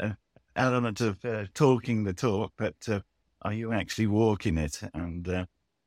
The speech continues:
there is the, uh, difficult bit. And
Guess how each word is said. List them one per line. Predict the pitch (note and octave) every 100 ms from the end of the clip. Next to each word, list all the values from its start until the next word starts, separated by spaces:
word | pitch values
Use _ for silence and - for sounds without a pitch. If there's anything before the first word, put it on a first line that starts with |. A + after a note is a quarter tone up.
| _
there | - A2+ A2 G2+
is | G2 F#2 -
the, | G2+ G2 F2 -
uh, | F2+ F2+
difficult | A2+ G#2+ F#2 F#2 D2+
bit. | D2+ E2 F2 - -
And | F2 G2 F2+